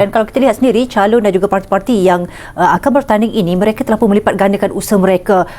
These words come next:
uh, dalam mendekati ataupun meraih sokongan itu sendiri. Jadi bagaimana doktor melihat pendekatan, uh, kempen yang dilihat lebih terbuka dan penggunaan media sosial itu sendiri, uh, oleh parti pembangkang di Singapura mencerminkan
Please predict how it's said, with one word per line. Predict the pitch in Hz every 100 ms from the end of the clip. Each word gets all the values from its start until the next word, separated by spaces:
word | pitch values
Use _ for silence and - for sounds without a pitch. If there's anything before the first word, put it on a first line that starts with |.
| -
uh, | 180 180
dalam | 175 190 185 190
mendekati | - 185 190 196 190 - 202 190 190
ataupun | 175 - 185
meraih | 180 196 202
sokongan | 185 202 190 185
itu | 190
sendiri. | - 185 190 175 - -
Jadi | 196 240
bagaimana | 240 262 294
doktor | 196 - 240 196
melihat | 185 175 180 -
pendekatan, | 190 185 - 208 208 233 226 220 220 - -
uh, | - -
kempen | 226 220 220 233 226
yang | - 190 196 196
dilihat | 170 202 202 202 190 190 220
lebih | 196 180 208
terbuka | - 208 160 - - 285 269 269 - -
dan | 202 202
penggunaan | 190 185
media | 196 214 196
sosial | 214 190 - 202
itu | 180 190
sendiri, | - 185 196 269 269 262 - - -
uh, | 180 175
oleh | - 196
parti | 185 196 196 220 220
pembangkang | 214 180 165 196 208 214
di |
Singapura | 185 202 - 220 262 -
mencerminkan | 202 190 233 214 247 247 302 208